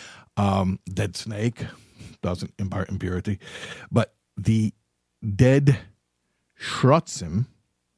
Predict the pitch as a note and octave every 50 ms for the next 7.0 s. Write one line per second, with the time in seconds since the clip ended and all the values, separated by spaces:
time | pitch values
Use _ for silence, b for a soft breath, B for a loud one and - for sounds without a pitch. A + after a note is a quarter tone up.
0 | _ _ _ _ _ _ _ _ _ _ _ _ _ _ _ - G2+ F#2 - -
1 | C3+ D3 C3+ A2 - G2 G2+ - - G2 E2 - - - - - - _ _ _
2 | _ - G#2 G#2 G2 - - F2 A#1 - - - - - - _ _ _ _ B
3 | B B B B B B A#2 A#2+ A2+ A#2 A#2 G#2+ - G2 G2 F#2+ G2 G#2+ A2 _
4 | _ _ _ _ _ _ _ _ _ _ _ _ _ _ _ _ _ _ - C#3
5 | E3 F3 B2+ A#2 E2 - - - - - - - - F#2+ F#2+ - - - F#2+ F#2+
6 | F#2 F#2+ - - _ _ - - - - C#3 C3+ C3 B2+ A#2+ A2+ G2+ G2 F#2+ -